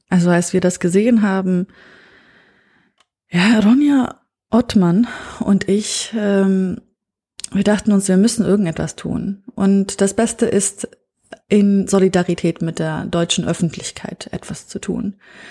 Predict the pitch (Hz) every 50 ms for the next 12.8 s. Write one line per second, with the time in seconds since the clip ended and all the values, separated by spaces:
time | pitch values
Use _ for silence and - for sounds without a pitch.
0 | - - - - - 196 185 190 208 220 226 208 185 165 - - 180 165 156 -
1 | 156 156 156 - 156 - - - - - - - - - 185 180 175 160 170 180
2 | 175 - - 185 170 - 185 185 - - 180 180 - 190 170 180 180 - - 220
3 | 202 190 180 170 165 165 170 165 - - - - 175 175 - - - - - -
4 | _ _ _ _ _ - 190 185 - - - - 170 180 190 190 190 - 175 170
5 | - - - 180 175 160 160 - - - _ _ - - 165 165 160 160 - 180
6 | 170 170 - 165 165 165 160 - - - - - - - - 180 - - - 175
7 | 170 - - - 170 170 165 - 180 185 175 - 185 - - 196 196 - 185 165
8 | - - - 170 175 190 196 170 165 165 160 151 151 - - - - 165 170 170
9 | 160 165 170 - - - - - - - 175 175 175 175 170 160 175 180 - -
10 | 190 190 180 170 175 170 160 - - - - - - - 175 175 175 175 165 -
11 | 165 170 160 - 160 160 - - - - - - - - - - - - _ _
12 | _ - - 185 175 175 170 165 160 160 160 156 160 160 180